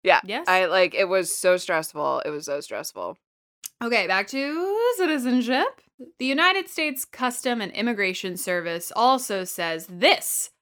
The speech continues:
Speaker 2: of the responsibilities of citizenship, and I quote, "U S citizens have many responsibilities other than the ones mentioned in the oath. Citizens have a responsibility to participate in the political process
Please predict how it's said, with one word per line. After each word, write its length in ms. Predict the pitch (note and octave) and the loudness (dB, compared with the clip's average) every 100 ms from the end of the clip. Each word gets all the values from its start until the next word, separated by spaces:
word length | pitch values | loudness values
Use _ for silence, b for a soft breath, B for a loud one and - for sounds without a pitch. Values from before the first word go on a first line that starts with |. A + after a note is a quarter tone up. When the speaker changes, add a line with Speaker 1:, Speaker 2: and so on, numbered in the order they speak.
| - | -4
Speaker 2:
of 200 | G3+ F3+ | -2 -2
the 100 | F3+ | -4
responsibilities 1120 | F3+ - - A#3 C4 C#4 A#3+ A3+ A3 A3+ A3+ - | -8 -8 0 2 2 0 0 0 0 -4 -6 -2
of 280 | F#3 G3 | -2 -2
citizenship, 840 | - F3+ D#3+ - - - B2+ - _ - | -2 -6 -8 -12 -14 -8 -8 -10 _ -2
and 320 | B3 C4 B3 | 2 2 4
I 100 | A3 | 0
quote, 480 | G#3+ E3+ - - - _ _ _ _ _ _ _ G#3+ | 0 -8 -10 -14 -20 _ _ _ _ _ _ _ 6
"U 180 | D4+ | 8
S 180 | F#4 E4+ | 8 6
citizens 480 | B3 F#3+ F#3 D#3+ E3 | -4 -6 -10 -12 -10
have 180 | E3+ D#3+ | -10 -8
many 240 | F3+ F#3 F3 | -6 -6 -10
responsibilities 960 | E3+ - D#3 - E3 C#3 C#3 D3 D3 | -12 -10 -10 -10 -10 -8 -8 -12 -4
other 260 | - C#4+ D#4+ | 2 2 2
than 140 | D4 | 0
the 80 | C#4 | -2
ones 400 | G#3+ G3+ G3 G3 | -2 -4 -6 -8
mentioned 600 | F#3 E3 E3 E3+ D#3+ E3+ - | -8 -8 -10 -12 -12 -14 -4
in 160 | C#4+ | 2
the 160 | C#4 - | 2 0
oath. 440 | F#3+ G3 - - _ _ _ _ _ | -4 -6 -16 -20 _ _ _ _ _
Citizens 720 | - - F#4 C4+ G3 - F#3 | -4 2 2 2 -4 -10 -12
have 220 | - D#3+ E3 | -6 -6 -4
a 40 | |
responsibility 960 | E3 E3+ - G3+ G#3+ A#3 G#3+ F#3+ E3+ D#3+ | -8 -6 -2 -2 -2 -4 -2 -2 -4 -10
to 180 | F3+ | -12
participate 800 | F#3+ - - - B3 D4+ D4+ D#4 - | -12 -14 -10 -6 -4 -2 -2 -4 -8
in 80 | F3+ | -12
the 120 | E3+ | -12
political 480 | - F#3 F#4 A#4 C4+ | -6 -2 0 0 -2
process 680 | - D3 - - C4+ - | -2 -4 -4 -6 -6 -6